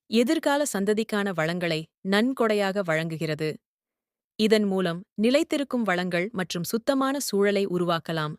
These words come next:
பாவங்களை போக்குதல். பிறரின் செல்வங்களை நகலெடுக்கிற பாவம், மரக்கன்றுகளை தானமாக கொடுத்து,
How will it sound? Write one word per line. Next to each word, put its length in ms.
பாவங்களை 500
போக்குதல். 440
பிறரின் 400
செல்வங்களை 500
நகலெடுக்கிற 560
பாவம், 340
மரக்கன்றுகளை 800
தானமாக 600
கொடுத்து, 320